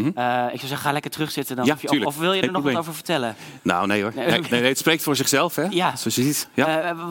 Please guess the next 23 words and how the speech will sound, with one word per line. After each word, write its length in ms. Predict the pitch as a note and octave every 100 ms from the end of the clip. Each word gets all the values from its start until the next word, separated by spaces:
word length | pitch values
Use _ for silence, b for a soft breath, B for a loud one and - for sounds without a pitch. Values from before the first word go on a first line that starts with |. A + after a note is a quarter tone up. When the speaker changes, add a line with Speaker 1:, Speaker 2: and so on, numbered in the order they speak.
| -
Speaker 1:
w-, 60 | D#3 F3 - -
ingewikkeld 400 | - F3 F#3+ G#3
om 100 | F#3+ F3+
het 100 | -
te 80 |
bedenken, 400 | D#3 C#3+ E3+ G#3
maar, 400 | F3+ D#3+ E3+ F3
eh, 140 | - D#3
om 80 | F3+
het 100 | E3+
dan 120 | D#3
daadwerkelijk 420 | D3+ C#3+ D3 D3 C3
te 240 | D3 C#3+
ontwikkelen 580 | D3 C#3 G#3+ C#3+ B2+ C3
in 100 | C3+
Nederland, 340 | C3 C3 C3
daar 140 | C3 C#3+
heb 140 | G#3+
je 100 | F#3+
partners 340 | - A#2+ C3
zoals 240 | - C3 B2+
Defensie 440 | D3 D3+ D3 D#3+
nodig. 440 | F3 A3 A#2+ A2